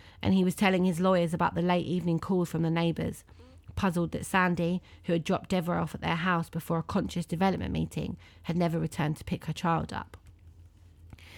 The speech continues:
It's customary for the County Juvenile Welfare Office to investigate the parents in child custody cases and to make a recommendation to the divorce judge. Parents are not allowed to see that report, but the lawyers are.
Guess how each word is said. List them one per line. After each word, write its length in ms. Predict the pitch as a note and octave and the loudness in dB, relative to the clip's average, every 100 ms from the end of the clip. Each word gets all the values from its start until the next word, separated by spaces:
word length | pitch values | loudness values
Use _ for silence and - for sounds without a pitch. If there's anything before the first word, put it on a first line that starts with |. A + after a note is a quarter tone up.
| - - - - | -20 -20 -20 -2
It's 160 | G3+ E3+ | 0 2
customary 540 | - A3+ - G#3 F#3 | 2 2 2 0 0
for 160 | F3+ E3+ | 0 -2
the 80 | |
County 400 | F3+ G#3+ G3 F#3+ | 0 2 2 2
Juvenile 500 | F3 F#3+ F#3 F3 E3 | 0 2 2 2 2
Welfare 440 | E3+ F#3 F3 F3 - | 4 2 2 0 0
Office 320 | D#3+ - D3+ | -2 -2 -4
to 120 | - E3 | -2 0
investigate 580 | E3 F3 - - D3 | 0 -2 -4 -4 -4
the 80 | A#2+ | -4
parents 460 | - D#3+ D3+ C3+ - | -4 -2 -2 -2 -6
in 60 | |
child 340 | D#3 E3 D#3+ - | -4 -2 -2 -2
custody 400 | D#3 - - D#3+ | -6 -6 -6 -6
cases 580 | - D#3 - - E3 - - - - - | -6 -8 -6 -8 -8 -12 -20 -20 -20 -8
and 140 | - D#3 | -2 0
to 100 | F#3 | 2
make 240 | F3 F3 | 2 2
a 60 | E3+ | -2
recommendation 760 | F3+ - F3 E3 E3 E3 - D3+ | -2 0 0 2 2 0 -2 -4
to 100 | D#3 | -2
the 160 | D#3 D#3 | -2 -4
divorce 440 | - D#3 E3+ E3+ D#3 | -6 -2 2 0 -2
judge. 400 | - - - - - - - - - | -4 -4 -6 -20 -20 -20 -20 -20 -4
Parents 340 | - G#3 G3 - | 4 6 6 2
are 40 | |
not 160 | F#3 - | 0 4
allowed 200 | F#3 E3+ | 2 2
to 80 | E3+ | -2
see 220 | G3 F3 | 0 0
that 120 | D#3+ | -2
report, 440 | D#3 - D#3+ D3+ | -6 -2 -2 0
but 100 | - | -2
the 80 | D#3 | 0
lawyers 340 | F3+ F3 D#3+ E3+ | 4 4 2 2
are. 300 | D#3+ D#3 | 0 0